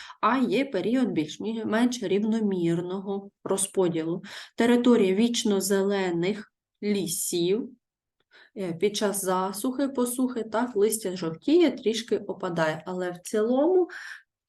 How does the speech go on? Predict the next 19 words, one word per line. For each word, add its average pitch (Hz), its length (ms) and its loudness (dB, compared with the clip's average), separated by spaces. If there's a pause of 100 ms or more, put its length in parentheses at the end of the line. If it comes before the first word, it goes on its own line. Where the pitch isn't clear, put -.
періоди 220 680 2 (1700)
вол-, 190 320 0
підвищеної 185 640 2
вологості 185 640 0
і 170 80 -6
зага-, 196 480 -2 (560)
су-, - 360 2
засухи 240 680 2 (240)
чергуються. 185 1700 -2 (1080)
Знову 233 360 8
ж - 80 -2
таки, 196 200 2
бачимо, 202 520 2
що 185 220 -8
карта 220 420 2
природних 202 600 0
зон 196 240 0
України 208 640 0
також 220 760 -2